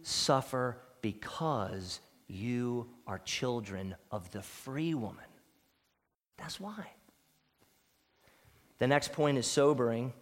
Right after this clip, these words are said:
Consider it carefully. By God's sovereign grace, the children of slavery will not inherit the kingdom of heaven along with the children of promise. As uncomfortable as it may be for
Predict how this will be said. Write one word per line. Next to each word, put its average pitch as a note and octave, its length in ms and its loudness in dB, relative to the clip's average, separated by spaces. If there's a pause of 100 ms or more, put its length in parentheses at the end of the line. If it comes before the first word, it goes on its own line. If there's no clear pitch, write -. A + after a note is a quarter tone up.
(160)
Consider B2 400 0
it G#2 100 -2
carefully. C3 600 0 (1500)
By B2+ 120 4
God's C#3+ 340 6
sovereign D3+ 440 6
grace, A2+ 380 2
the A#2+ 100 -4
children C#3 460 2
of C3 100 0
slavery G2+ 840 0 (220)
will B2+ 540 4
not A#2+ 420 2
inherit A2+ 520 -2
the A#2 60 -2
kingdom A2 420 -2
of G2+ 100 -6
heaven F#2+ 480 -4 (100)
along G2+ 460 -4
with G2 140 -8
the G#2+ 60 -6
children F#2+ 440 -6
of F#2 100 -12
promise. - 640 -12 (2500)
As A2 180 -2
uncomfortable C3+ 680 2
as A#2 140 2
it C3+ 100 2
may B2+ 180 0
be A#2 420 0
for A2 640 -4